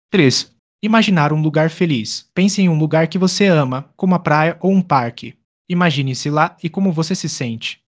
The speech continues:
Como o checklist diário ajuda na ansiedade, um checklist diário pode ser como uma lista de tarefas que você faz todo dia.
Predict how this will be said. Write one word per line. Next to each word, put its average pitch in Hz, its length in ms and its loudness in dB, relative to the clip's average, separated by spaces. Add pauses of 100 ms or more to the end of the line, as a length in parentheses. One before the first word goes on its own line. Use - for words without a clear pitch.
(160)
Como 185 140 2
o 220 40 2
checklist 156 500 -4
diário 151 420 2
ajuda 175 320 2
na 180 140 2
ansiedade, 170 640 0
um 170 60 0
checklist 151 500 -4
diário 147 400 0
pode 185 280 0
ser 170 220 -2
como 208 220 0
uma 214 100 0
lista 156 320 -2
de 143 80 -4
tarefas 170 480 0
que - 100 -8
você 165 280 -2
faz 190 240 -2
todo 185 320 0
dia. 123 420 -4